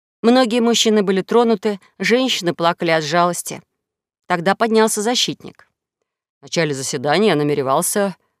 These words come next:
как и дал понять это, доказать, что мой клиент совершил это страшное преступление в состоянии невменяемости, в бреду, вызванном опьянением.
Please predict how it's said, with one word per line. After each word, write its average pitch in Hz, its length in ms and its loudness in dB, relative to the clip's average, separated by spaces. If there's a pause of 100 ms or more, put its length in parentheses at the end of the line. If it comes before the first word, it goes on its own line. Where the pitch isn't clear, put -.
(140)
как 160 180 -8
и - 20 -6
дал 151 160 0
понять 143 380 -4
это, 175 160 -4
доказать, 165 480 -4
что - 180 -6
мой 143 220 -4
клиент 147 500 -4
совершил 170 480 -4
это 151 140 -10
страшное 156 420 -4
преступление 170 640 -2
в - 40 -10
состоянии 170 600 0
невменяемости, 147 840 -4 (320)
в 160 100 -4
бреду, 180 400 0
вызванном 170 480 0
опьянением. 139 640 -2